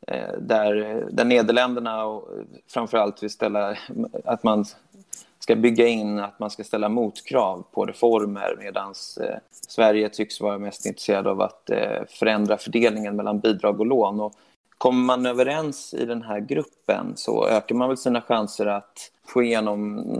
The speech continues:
några av de prioriteringar som, som man ställer som villkor för att släppa igenom fonden. Men jag tror i grund och botten att, att, eh, att det,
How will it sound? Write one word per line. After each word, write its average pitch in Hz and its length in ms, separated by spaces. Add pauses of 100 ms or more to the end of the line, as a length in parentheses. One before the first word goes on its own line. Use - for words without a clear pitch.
några 120 300
av 131 60
de 120 200
prioriteringar 113 880
som, 101 540
som 113 200
man 107 100
ställer 143 300
som 151 200
villkor 101 600
för 104 80
att 101 120
släppa - 280
igenom 123 340
fonden. 85 560
Men 110 80
jag 110 100
tror 110 220
i 110 40
grund 120 300
och 117 60
botten 104 380
att, - 400 (220)
att, - 460
eh, - 640 (260)
att 104 840
det, 110 180